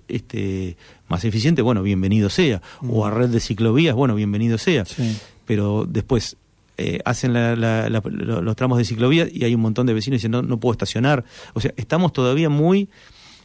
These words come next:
Speaker 1: eh, atados a la cultura del automóvil individual.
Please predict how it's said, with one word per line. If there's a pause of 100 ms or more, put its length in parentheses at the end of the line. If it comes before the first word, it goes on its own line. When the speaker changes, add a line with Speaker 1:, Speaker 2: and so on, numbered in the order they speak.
(140)
Speaker 1:
eh,
atados
a
la
cultura
del
automóvil
individual.